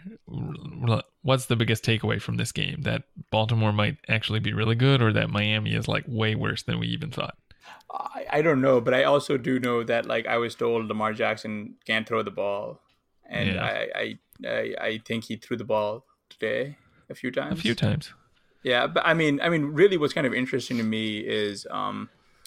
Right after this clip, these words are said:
Speaker 2: would be kind of fascinating to see if, if Lamar's passing game does actually progress as we, uh, go further on, like you were saying earlier, Dave.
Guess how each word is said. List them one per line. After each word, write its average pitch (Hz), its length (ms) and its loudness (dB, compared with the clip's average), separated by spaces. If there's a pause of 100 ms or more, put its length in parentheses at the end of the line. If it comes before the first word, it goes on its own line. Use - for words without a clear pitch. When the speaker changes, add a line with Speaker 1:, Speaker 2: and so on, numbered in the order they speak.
(580)
Speaker 2:
would 147 260 2
be 127 120 0
kind 147 160 4
of 127 80 2
fascinating 123 580 0
to 120 80 -4
see 123 260 -2
if, 123 380 0
if 127 240 -2
Lamar's 117 800 2
passing 131 360 2
game 110 320 0
does 127 240 4
actually 113 320 0
progress 120 520 0
as 117 280 0
we, 110 340 -2
uh, 117 240 0 (160)
go 131 140 2
further 117 340 2
on, 110 140 0
like 110 140 -4
you 117 60 -8
were 110 100 -4
saying 110 300 -2
earlier, 123 460 -2
Dave. 123 380 -6